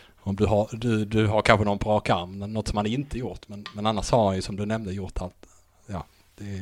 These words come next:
det är allt från T V-spel till, till, till, eh, tecknade filmer och serier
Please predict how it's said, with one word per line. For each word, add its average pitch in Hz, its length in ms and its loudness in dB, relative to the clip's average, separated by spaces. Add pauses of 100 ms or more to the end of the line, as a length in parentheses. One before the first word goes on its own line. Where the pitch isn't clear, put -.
(200)
det 107 80 0
är 104 120 -2
allt 113 160 2
från 104 120 0
T 123 160 8
V-spel 104 320 4
till, 104 260 -4
till, 95 340 -4 (140)
till, 98 220 -6
eh, 95 60 -4 (260)
tecknade 95 680 -6
filmer 98 280 -4
och 87 180 -8
serier 92 220 -10